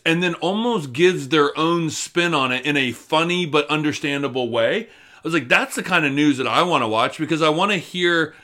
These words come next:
not from one side or not from the other, but somewhere down the middle, and then make it entertaining and fun." But I don't wanna be the one reading both articles and trying to come up with different ways. I do want it,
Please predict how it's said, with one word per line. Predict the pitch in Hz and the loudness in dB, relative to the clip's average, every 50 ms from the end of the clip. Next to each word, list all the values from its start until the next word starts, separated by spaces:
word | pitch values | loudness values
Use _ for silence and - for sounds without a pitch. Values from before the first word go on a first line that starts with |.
| - - - - - | -20 -20 -20 -12 -4
not | 135 147 180 185 170 | 0 0 0 0 0
from | 226 214 170 151 | -2 -2 0 0
one | 147 147 147 139 | 0 0 0 0
side | - 151 139 143 143 | 0 2 2 4 2
or | 135 120 | 2 0
not | 123 139 165 165 | 0 0 0 0
from | 190 190 185 | -2 -2 -2
the | 160 135 | -2 -2
other, | 123 123 123 135 127 | 0 0 0 -2 -2
but | 127 127 123 | -2 -4 -2
somewhere | - 175 175 190 190 | -2 -2 0 0 0
down | 180 190 190 190 | 0 0 0 0
the | 185 | -2
middle, | 160 135 131 127 131 135 135 | -2 -2 -2 0 0 0 0
and | 139 170 180 | 0 0 0
then | 208 202 190 | 0 0 0
make | 214 226 220 247 | 0 0 0 -2
it | 196 175 | -4 -2
entertaining | 196 185 165 165 - 175 185 180 175 175 165 151 | -2 -2 -2 -2 -4 -4 -2 -2 -2 -2 -2 -4
and | 139 127 120 | -4 -6 -4
fun." | - 233 240 190 135 113 120 120 - - - - - - _ - | -2 0 2 2 0 -2 -4 -10 -16 -20 -20 -20 -20 -10 _ 0
But | 202 196 190 - - _ _ _ _ _ _ _ _ | 0 0 0 -4 -14 _ _ _ _ _ _ _ _
I | - 165 208 269 294 | 0 2 4 4 4
don't | 294 - 156 151 | 4 2 4 4
wanna | 156 156 147 131 | 2 2 2 2
be | 131 147 147 | 2 2 2
the | 143 143 | 4 2
one | 151 156 147 120 104 | 2 0 0 -2 -4
reading | 123 131 135 139 147 139 127 | -6 -4 -2 0 0 0 2
both | 127 139 139 139 | 2 2 2 2
articles | 135 120 127 135 147 143 156 160 160 - 143 | 2 2 2 2 2 0 2 0 0 0 -2
and | 127 - | -4 -4
trying | 127 131 151 151 | -2 0 0 0
to | 135 - | 0 -2
come | - 135 135 139 | -4 -4 -2 0
up | 139 143 - 139 | -2 0 -2 -4
with | 131 113 | -4 -2
different | 135 123 - 127 110 107 | -2 -4 -4 -4 -4 -2
ways. | 110 123 160 214 220 196 - - _ _ - | -2 0 0 -2 -4 -6 -10 -14 _ _ 2
I | 131 131 131 | 2 2 2
do | 117 107 147 190 202 | 0 -2 -2 0 0
want | 139 113 110 131 196 262 208 | -2 -2 0 0 0 0 0
it, | 139 175 214 - - - | -2 -2 -4 -6 -12 -20